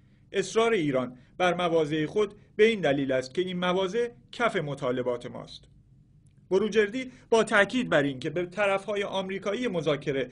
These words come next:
اعلام شده است که در صورت عدم توافق جمهوری اسلامی در همه عرصه‌های هسته‌ای به گام اول باز می‌گردد گفت: «در این مرحله هم بیست درصد غنیسازی احیا می‌شود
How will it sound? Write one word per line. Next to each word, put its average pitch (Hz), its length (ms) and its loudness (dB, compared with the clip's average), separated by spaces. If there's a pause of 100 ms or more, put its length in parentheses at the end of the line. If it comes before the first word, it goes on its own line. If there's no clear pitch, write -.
(220)
اعلام 196 460 0
شده 143 280 -2
است 117 280 -6 (200)
که 190 80 -8
در 180 160 2
صورت 160 360 -4
عدم 165 480 -2
توافق 180 560 0 (160)
جمهوری 160 400 0
اسلامی 180 500 -2
در 175 180 2
همه 190 420 -4
عرصه‌های 156 520 -2
هسته‌ای 175 640 -4 (240)
به 160 100 0
گام 156 280 -2
اول 170 540 0
باز 151 280 2
می‌گردد 175 560 -2
گفت: 214 340 2 (1080)
«در 175 140 4
این 254 180 0
مرحله 135 540 -2 (240)
هم 220 220 0
بیست 247 280 -6
درصد 175 300 2
غنیسازی 170 640 -2
احیا 190 340 2
می‌شود 151 500 -4